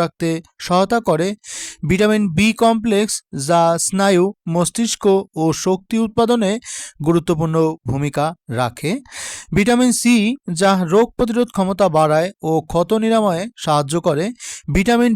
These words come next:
ডি ও ক্যালসিয়াম, যা হাড় ও দাঁতকে মজবুত রাখতে সাহায্য করে, এবং ভিটামিন ই, যা ত্বক, চুল ও শরীরের কোষকে সুরক্ষা দেয়। এছাড়াও এতে রয়েছে আয়রন, যা রক্তশূন্যতা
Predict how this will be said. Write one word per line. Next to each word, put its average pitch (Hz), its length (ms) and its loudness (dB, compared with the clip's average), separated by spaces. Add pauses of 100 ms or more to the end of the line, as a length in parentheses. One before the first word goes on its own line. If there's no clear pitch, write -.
ডি 202 140 2 (280)
ও 202 40 4 (160)
ক্যালসিয়াম, 220 520 0 (320)
যা 165 140 6 (340)
হাড় 185 420 4 (380)
ও 170 60 0 (180)
দাঁতকে 185 360 2 (120)
মজবুত 165 400 -2
রাখতে 165 300 -2 (360)
সাহায্য 147 340 -4 (120)
করে, 139 180 -2 (520)
এবং 240 140 4 (180)
ভিটামিন 226 420 2 (280)
ই, - 20 4 (420)
যা 190 120 4 (220)
ত্বক, 226 280 4 (200)
চুল 226 200 0 (120)
ও 196 80 0 (180)
শরীরের 196 400 2 (140)
কোষকে 208 400 2 (260)
সুরক্ষা 170 440 -2
দেয়। 147 220 -2 (600)
এছাড়াও 233 400 4 (260)
এতে 196 220 0
রয়েছে 196 380 2 (460)
আয়রন, 190 320 2 (280)
যা 160 100 4 (100)
রক্তশূন্যতা 214 800 0